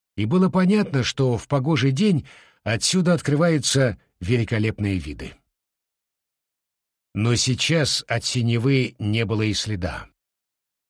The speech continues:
Панорама напоминала дымовую завесу, океана и гор не просматривалось, и силуэт города Дате был едва различим.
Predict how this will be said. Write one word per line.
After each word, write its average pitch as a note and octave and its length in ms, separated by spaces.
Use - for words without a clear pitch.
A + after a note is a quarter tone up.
Панорама G#2+ 640
напоминала G#2+ 580
дымовую A2+ 440
завесу, C3 680
океана A2 580
и G#2+ 240
гор B2 360
не A2 120
просматривалось, G#2+ 1080
и B2 100
силуэт C#3+ 580
города C3 480
Дате A#2 520
был F3+ 300
едва D3+ 540
различим. G#2+ 640